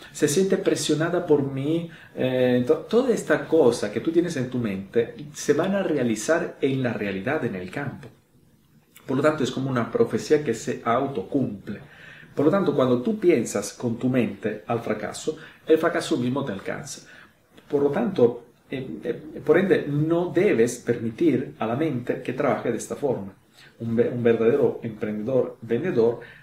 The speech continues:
no permite a la mente de pensar en cosa negativa, todo lo contrario. Yo sé reconocer a un vendedor mediocre que no sirve para nada,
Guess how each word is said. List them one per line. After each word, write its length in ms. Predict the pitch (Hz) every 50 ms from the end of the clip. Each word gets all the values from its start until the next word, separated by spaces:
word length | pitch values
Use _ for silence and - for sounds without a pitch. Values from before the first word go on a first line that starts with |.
| _ _ -
no 180 | 127 139 139
permite 640 | 139 127 120 131 147 156 135 - - - 104 - - -
a 100 | - 107
la 100 | 107 104
mente 560 | 107 113 113 113 117 113 - 120 127 123 - - - - - _ -
de 120 | 120 120
pensar 360 | 120 117 110 107 - 127 120
en 80 | 117 117
cosa 220 | 113 113 - -
negativa, 460 | 104 101 98 104 98 - 101 95 98 101
todo 220 | - 156 156 147
lo 100 | 120 107
contrario. 460 | - 104 104 - 120 120 107 - - - - -
Yo 160 | 143 185 196
sé 240 | 190 - - 160 156
reconocer 680 | 147 131 113 117 104 107 - - - 151 123 113 - -
a 100 | - 117
un 200 | 117 117 113 113
vendedor 520 | 110 113 110 110 107 104 131 156 151 107
mediocre 560 | 104 107 104 107 110 113 101 98 - - 135 131
que 120 | - 107
no 80 | 101 95
sirve 320 | - - 120 110 113 110
para 200 | 110 117 110 120
nada, 420 | 120 113 98 95 101 135 170 -